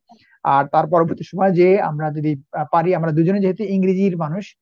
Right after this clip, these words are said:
তো দুজনে আমরা পরবর্তী সময় ইংরেজি grammar নিয়েও কথা বলতে পারবো, আড্ডা দিতে পারবো। grammar ছাড়াও jokes, অন্যান্য বিষয়গুলো, ছোটবেলার ঘটনা, সেগুলো নিয়ে আড্ডা দিতে পারবো। যদি আমাদের এই করোনা পরিস্থিতিটি যদি আমাদের যদি দেশ থেকে যেতে দেরি করে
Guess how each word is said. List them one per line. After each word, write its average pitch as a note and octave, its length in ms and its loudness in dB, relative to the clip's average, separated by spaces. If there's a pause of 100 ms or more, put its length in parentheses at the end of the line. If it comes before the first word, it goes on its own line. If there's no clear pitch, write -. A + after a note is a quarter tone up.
(320)
তো E3 100 -2
দুজনে E3 320 0
আমরা E3+ 220 -2
পরবর্তী D#3+ 320 -2
সময় E3 300 -6
ইংরেজি E3 300 0
grammar D#3 360 0
নিয়েও F3+ 240 2
কথা E3+ 220 0
বলতে E3 180 0
পারবো, D3+ 320 -6 (160)
আড্ডা D3 260 -4
দিতে C#3 220 -6
পারবো। D#3 340 -4 (440)
grammar D#3 320 6
ছাড়াও E3 380 4
jokes, D#3+ 680 6
অন্যান্য E3 300 0
বিষয়গুলো, D#3 580 0
ছোটবেলার D3 440 -2
ঘটনা, E3 420 0 (360)
সেগুলো D#3+ 280 2
নিয়ে F3 120 6
আড্ডা D#3 140 6
দিতে E3 200 2
পারবো। E3+ 300 4
যদি E3+ 320 4
আমাদের F3 300 2
এই D#3+ 140 4 (800)
করোনা F#3+ 320 6
পরিস্থিতিটি F#3 540 -4
যদি D3+ 400 -6
আমাদের D3 400 -12
যদি C#3 220 -12
দেশ C3+ 300 -10
থেকে D3+ 180 -4
যেতে C#3+ 220 -6
দেরি E3+ 260 0
করে F3 280 0